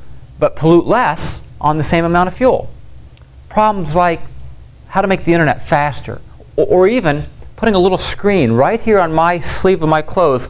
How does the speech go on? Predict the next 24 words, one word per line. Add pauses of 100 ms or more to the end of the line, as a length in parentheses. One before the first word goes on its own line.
that
I
could
check
my
email
anytime
I
wanted
to. (600)
They
do
that. (200)
They're
working
on
that
kind
of
problem. (1080)
To
be
an
engineer,